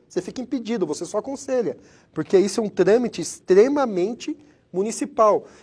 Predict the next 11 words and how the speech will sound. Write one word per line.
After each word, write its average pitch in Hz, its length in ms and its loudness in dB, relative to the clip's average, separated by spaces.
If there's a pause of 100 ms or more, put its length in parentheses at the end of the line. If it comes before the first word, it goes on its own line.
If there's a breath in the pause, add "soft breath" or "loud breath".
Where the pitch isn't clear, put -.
(100)
Aí 170 120 -2
você 214 120 0
pega 208 260 -2
os 202 100 -4
vereadores 196 460 4
de 185 60 -6
Indaiatuba, 185 600 0
né? 160 220 -4 (800)
Não 196 80 -12
fazem 240 280 -2
nada. 214 460 0